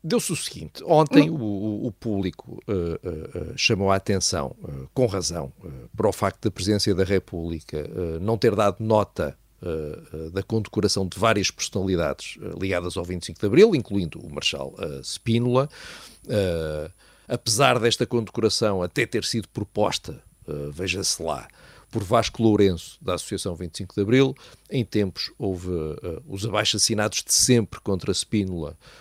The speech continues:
Speaker 1: por causa do M D L P, eh, e, e, e, e existiu aqui a suspeita, eh, de que Marcelo poderia ter querido fazer uma condecoração direta para evitar, eh, eh, problemas. Eh, agora, horas depois, eh, da notícia, eh,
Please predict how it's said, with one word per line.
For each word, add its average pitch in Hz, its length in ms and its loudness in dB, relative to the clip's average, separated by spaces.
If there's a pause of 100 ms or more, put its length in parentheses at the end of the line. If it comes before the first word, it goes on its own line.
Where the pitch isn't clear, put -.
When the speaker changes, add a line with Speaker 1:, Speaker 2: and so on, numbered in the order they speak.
Speaker 1:
por - 80 -18
causa 113 260 2
do 104 160 4
M 104 120 2
D 101 120 2
L 98 160 4
P, 120 400 4 (380)
eh, 117 260 4
e, 180 440 -2
e, - 20 -
e, 110 400 -4
e 92 200 -6
existiu 95 300 -2
aqui 101 200 -2
a 98 40 2
suspeita, - 760 0
eh, 95 180 -4
de 90 120 -12
que - 120 -14
Marcelo 95 340 -2
poderia 117 440 2
ter 120 280 2
querido 117 340 -2
fazer 113 360 2
uma 110 120 2
condecoração 107 560 -2
direta 98 500 -2 (360)
para 120 100 4
evitar, 104 480 2
eh, - 60 -12 (300)
eh, 80 40 -2
problemas. 78 720 -4 (760)
Eh, 120 600 2
agora, 143 340 2 (120)
horas 175 320 8
depois, - 500 0
eh, 87 140 -2
da 110 160 4
notícia, - 560 -6 (100)
eh, - 180 -10